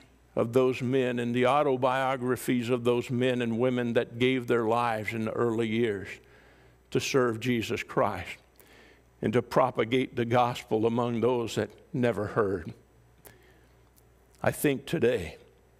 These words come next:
as we sing these songs, "Holy, you are holy, Lord God Almighty," and we enjoy that and we worship our Lord with it. But where is our passion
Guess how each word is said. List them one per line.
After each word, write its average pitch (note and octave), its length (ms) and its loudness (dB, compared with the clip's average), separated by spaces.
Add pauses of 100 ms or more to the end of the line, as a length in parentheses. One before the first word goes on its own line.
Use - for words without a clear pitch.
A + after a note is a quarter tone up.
(560)
as G2+ 120 -2
we A#2+ 200 0
sing B2 400 -2
these A2 200 -2
songs, A2+ 480 -2 (140)
"Holy, C3+ 560 2 (840)
you B2 180 2
are A#2 100 0
holy, D3 600 -2 (760)
Lord D3+ 380 2
God D3+ 280 0
Almighty," D3 600 -4 (1200)
and C3 180 0
we F3 160 2
enjoy D3+ 460 0
that C#3 320 0
and C3+ 180 -2
we D#3 120 4
worship D3 500 -2
our C3+ 140 2
Lord D3+ 420 2
with F3 160 2
it. E3+ 240 -6 (1300)
But - 100 2
where F3+ 300 2
is D#3 100 -4
our D#3+ 180 -2
passion - 540 -6